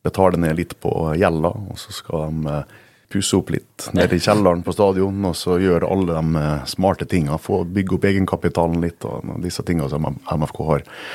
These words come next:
vært veldig flinke til å gjøre, da, mange ganger når de har tjent mye penger. Men dette her er klart at en spiller som må erstattes, og da må du bruke penger.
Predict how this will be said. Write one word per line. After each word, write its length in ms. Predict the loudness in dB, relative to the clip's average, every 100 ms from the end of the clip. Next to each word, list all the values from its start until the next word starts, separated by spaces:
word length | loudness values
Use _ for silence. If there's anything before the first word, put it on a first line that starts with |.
| -12 -8 0
vært 140 | 4
veldig 160 | 4 4
flinke 300 | 2 2 2
til 100 | 4
å 60 |
gjøre, 160 | 6 4
da, 40 | 0
mange 300 | -2 0 2
ganger 320 | 2 0 -2
når 80 | -2
de 80 | -2
har 160 | -2 -2
tjent 240 | -4 -4
mye 380 | -8 -8 -4 -6 -6 _ -4
penger. 280 | 0 0
Men 180 | 2 4
dette 160 | 4 4
her 180 | 2 2
er 140 | 2
klart 240 | 0 0
at 240 | -4 -6 -6 -6
en 100 | -6
spiller 360 | -6 -4 -4
som 180 | -4 -2 -2
må 160 | -2
erstattes, 640 | -4 -2 -2 -4 -4 -4 -2
og 140 | -2
da 20 | 0
må 140 | 0
du 80 | 0
bruke 720 | 0 -2 -2 -2 -2 -2 -6 -4
penger. 340 | -2 0 0